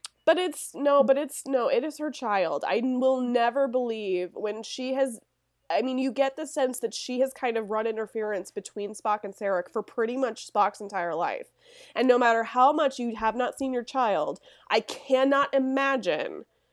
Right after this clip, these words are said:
like, I, I can imagine her being very upset. I can imagine her, like, e-,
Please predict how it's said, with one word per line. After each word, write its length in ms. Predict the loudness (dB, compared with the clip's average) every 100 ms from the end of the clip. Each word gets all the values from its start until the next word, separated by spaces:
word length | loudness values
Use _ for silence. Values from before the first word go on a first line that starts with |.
| _ _ 4
like, 220 | 4 4 -4 -6 2
I, 100 | 2
I 40 |
can 160 | 4 0
imagine 280 | 2 2
her 100 | 0
being 260 | 0 0 0
very 220 | 0 2
upset. 400 | -2 -2 0 0 2
I 80 |
can 140 | -2 0
imagine 360 | 0 0 -2 -4
her, 240 | -2 -2
like, 340 | 2 0 0 -12
e-, 80 | -14